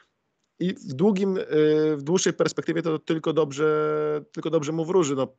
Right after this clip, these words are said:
pa-, pamięta-, możemy też na hype'owo dodać to, że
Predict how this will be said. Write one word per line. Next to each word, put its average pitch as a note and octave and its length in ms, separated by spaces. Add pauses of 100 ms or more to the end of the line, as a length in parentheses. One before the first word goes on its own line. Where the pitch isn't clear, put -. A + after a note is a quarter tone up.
pa-, B2 140
pamięta-, C#3+ 420
możemy C#3 440
też C#3 200
na C3 320 (560)
hype'owo C3+ 500
dodać C3 360
to, C3 160
że B2+ 220